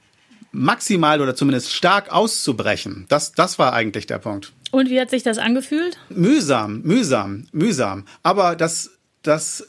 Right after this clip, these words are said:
Speaker 1: ähm, und es hat sich ständig so viel verändert, weil das Thema K I sich in den viereinhalb Jahren, die ich daran jetzt immer wieder gearbeitet habe, so stark weiterentwickelt hat und ich dann irgendwann mal den Sack zumachen musste. Aber das Entscheidende ist, und damit bin ich wieder sozusagen beim, beim menschlichen Geist,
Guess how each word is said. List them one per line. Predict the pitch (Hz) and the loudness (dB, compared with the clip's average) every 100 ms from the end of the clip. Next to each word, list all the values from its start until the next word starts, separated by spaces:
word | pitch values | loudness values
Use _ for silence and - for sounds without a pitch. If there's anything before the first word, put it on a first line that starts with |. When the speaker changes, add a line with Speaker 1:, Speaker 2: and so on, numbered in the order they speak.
| - | 0
Speaker 1:
ähm, | 143 143 135 143 | 0 0 -2 0
und | 160 | 0
es | 165 | 2
hat | 214 | 0
sich | 185 | -2
ständig | - 196 202 170 | 0 2 2 -2
so | 170 | -2
viel | 196 180 | 0 0
verändert, | 156 175 254 120 110 | 2 2 2 0 0
weil | 127 123 131 160 | 0 0 0 -4
das | 131 127 - | -6 -6 -4
Thema | - 165 147 | 0 2 2
K | - 143 | 2 0
I | 165 | 0
sich | 214 147 151 | -2 -2 -2
in | 127 | -2
den | 127 123 | 0 -2
viereinhalb | - 147 135 131 | 0 0 0 0
Jahren, | 131 156 143 | 2 2 2
die | 127 | -2
ich | - | -2
daran | 135 123 123 139 | -2 0 -2 -4
jetzt | 120 - - - - _ _ _ _ 131 123 | -6 -8 -18 -20 -20 _ _ _ _ -16 -4
immer | 147 143 | 0 2
wieder | 123 127 | 2 2
gearbeitet | 120 127 170 139 139 - | 2 2 4 2 -2 -2
habe, | 120 123 | 0 0
so | 110 190 | 0 0
stark | 254 - 165 151 | 0 0 0 2
weiterentwickelt | 156 226 147 110 110 113 113 | 2 2 -2 -2 -2 -2 0
hat | 110 156 - - - | 0 -2 -4 -14 -6
und | 131 | -2
ich | 127 | 0
dann | 131 139 | 0 2
irgendwann | 151 135 | 0 0
mal | 135 127 | 2 2
den | 127 | 0
Sack | 123 131 | -2 -2
zumachen | - 214 151 120 | -2 0 0 0
musste. | 110 101 - 104 - - | -2 -4 -6 -10 -10 -8
Aber | - 175 | 0 2
das | 170 165 | 2 0
Entscheidende | 131 - 220 240 226 220 | -2 2 2 2 0 0
ist, | - 107 - | -2 -4 -6
und | - 127 | -4 0
damit | 151 165 | 0 0
bin | 175 170 | 0 0
ich | 165 | 0
wieder | 170 151 | 0 2
sozusagen | 147 147 147 139 | 0 -2 -2 2
beim, | 127 127 - | 0 0 -2
beim | 123 | 0
menschlichen | 127 160 - 143 - 127 | 2 0 -2 -4 -2 0
Geist, | 147 113 95 | 2 2 -2